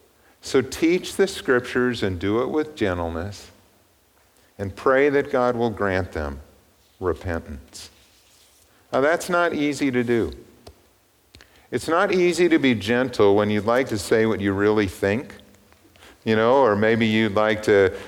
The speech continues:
try to put these guys in their place, or maybe,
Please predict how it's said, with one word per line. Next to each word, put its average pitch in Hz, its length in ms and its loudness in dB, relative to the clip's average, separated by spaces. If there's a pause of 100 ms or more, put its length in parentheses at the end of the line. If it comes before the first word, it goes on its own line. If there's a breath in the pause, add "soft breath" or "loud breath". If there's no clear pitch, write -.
(140 loud breath)
try 110 160 0
to 104 80 4
put 117 220 0
these 120 240 2
guys 120 400 2
in 117 80 2
their 110 160 2
place, 123 680 2
or 90 140 2
maybe, 113 500 2